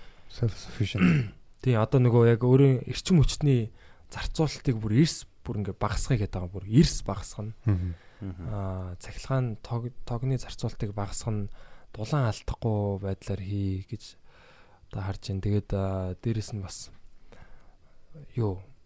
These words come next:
Speaker 2: байшингууд ч одоо зүгээр ингээ 3D принтер принтерээр хийдэг болсон шүү дээ.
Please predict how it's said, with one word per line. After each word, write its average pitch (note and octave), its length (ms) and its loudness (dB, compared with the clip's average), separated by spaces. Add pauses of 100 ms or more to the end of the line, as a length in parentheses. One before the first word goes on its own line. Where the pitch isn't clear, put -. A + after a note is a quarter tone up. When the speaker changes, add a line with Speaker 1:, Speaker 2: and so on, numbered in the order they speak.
Speaker 2:
байшингууд C#3 640 2
ч B2+ 80 4
одоо A2+ 240 2
зүгээр G#2+ 320 2
ингээ - 80 -10
3D B2 380 0
принтер A#2+ 400 2 (420)
принтерээр A#2 440 0
хийдэг G2+ 240 -4
болсон - 260 -12
шүү - 160 -18
дээ. - 100 -20